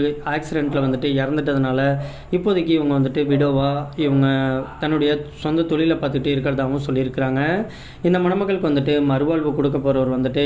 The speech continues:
ஏழை மணமகனா இருந்தாலும் பரவாயில்ல, தன்னையும் தன்னுடைய குடும்பத்தையும் கடைசி வரைக்கும் தான் கூட இருந்து சப்போர்ட் பண்ணி நல்லபடியா வாழக்கூடிய ஒரு நல்ல துணை கிடைச்சா போதும்னு சொல்லியிருக்கிறாங்க.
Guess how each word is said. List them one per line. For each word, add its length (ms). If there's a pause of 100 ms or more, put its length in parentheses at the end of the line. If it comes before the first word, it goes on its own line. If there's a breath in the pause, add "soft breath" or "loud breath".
ஏழை 240
மணமகனா 460
இருந்தாலும் 380
பரவாயில்ல, 420 (500 loud breath)
தன்னையும் 480
தன்னுடைய 380
குடும்பத்தையும் 580
கடைசி 380
வரைக்கும் 480 (640)
தான் 240
கூட 200
இருந்து 220
சப்போர்ட் 420
பண்ணி 440
நல்லபடியா 440
வாழக்கூடிய 460 (520 loud breath)
ஒரு 220
நல்ல 260
துணை 240
கிடைச்சா 400
போதும்னு 380
சொல்லியிருக்கிறாங்க. 600